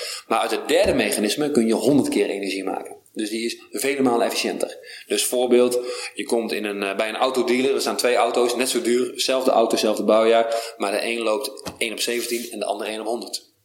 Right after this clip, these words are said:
Welke wil je het liefst? Je wil het liefst die van één op honderd, want die is zuiniger. Ja? En het gaat er niet om dat we altijd maar in mechanisme drie moeten, want dan kunnen we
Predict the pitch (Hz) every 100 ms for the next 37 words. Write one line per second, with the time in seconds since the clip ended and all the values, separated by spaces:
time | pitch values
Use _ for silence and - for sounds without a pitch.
0 | - - 190 - 101 104 104 113 104 -
1 | - _ 101 101 95 104 107 - 92 101
2 | 110 - 123 110 107 101 - 107 104 -
3 | - - _ _ - 117 - - - -
4 | - - 117 120 - 131 123 165 175 123
5 | 104 - - - - 107 113 113 - 143
6 | 135 117 110 104 107 107 104 101 101 117
7 | 123 135 135 104 104 98